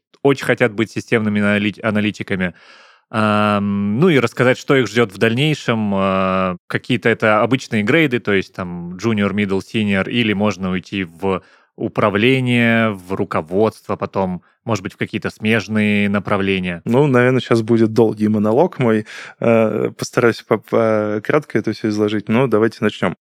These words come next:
Speaker 2: Первая возможность попасть, э, в системный анализ — это закончить, э, технический вуз по специальности системный анализ. Э, совсем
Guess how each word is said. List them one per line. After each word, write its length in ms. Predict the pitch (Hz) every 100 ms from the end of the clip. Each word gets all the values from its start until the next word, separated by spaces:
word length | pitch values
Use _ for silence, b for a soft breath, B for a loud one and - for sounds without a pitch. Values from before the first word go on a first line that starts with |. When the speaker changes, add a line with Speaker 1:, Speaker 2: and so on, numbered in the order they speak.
| -
Speaker 2:
Первая 260 | 131 123 104
возможность 640 | 104 110 110 98 95 -
попасть, 640 | 107 98 113 104 - - -
э, 360 | 98 95 98 92
в 20 |
системный 440 | - 117 107 104
анализ — 420 | 104 156 190 127 -
это 180 | 127 113
закончить, 560 | 101 123 113 - 98 - B B B B
э, 260 | 113 101 95
технический 500 | - - 113 - 110
вуз 240 | 120 170
по 100 | -
специальности 480 | - - 117 120 -
системный 520 | - - - 117 101
анализ. 440 | 95 92 - - _ -
Э, 720 | 107 98 98 98 101 104 104 110 -
совсем 680 | - - 110 - 147 120 107